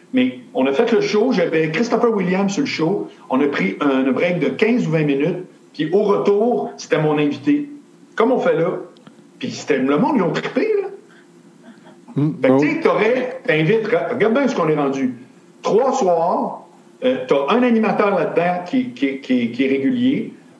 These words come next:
Speaker 1: Les invités viennent, puis chaque invité, après ça, en plus, fait un podcast. Ça fait qu'à chaque place, ou même à la rigueur, je pense que c'est même pas nécessaire, chez vous seulement, pendant ta semaine, t'as trois shows plus un podcast. Ça veut dire que t'as de la promo,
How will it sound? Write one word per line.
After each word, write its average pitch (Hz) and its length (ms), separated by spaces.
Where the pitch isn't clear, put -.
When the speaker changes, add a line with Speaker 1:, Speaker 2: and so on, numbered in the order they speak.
Speaker 1:
Les 226 240
invités 208 400
viennent, 185 480
puis 247 100
chaque 254 300
invité, 214 440
après 151 280
ça, - 140
en 170 180
plus, 220 140
fait 220 180
un 147 120
podcast. 151 640
Ça - 140
fait - 160
qu'à - 140
chaque - 680
place, 185 540
ou 247 340
même 165 240
à 170 60
la 147 80
rigueur, 165 320
je - 60
pense 151 160
que - 40
c'est 143 100
même 135 120
pas 156 80
nécessaire, 139 640
chez - 260
vous 208 180
seulement, 151 580
pendant 202 640
ta 156 100
semaine, 185 460
t'as 135 180
trois 226 320
shows 208 300
plus 226 320
un 165 80
podcast. - 640
Ça 147 120
veut 131 40
dire 160 120
que 147 80
t'as 139 120
de 135 100
la - 100
promo, 202 680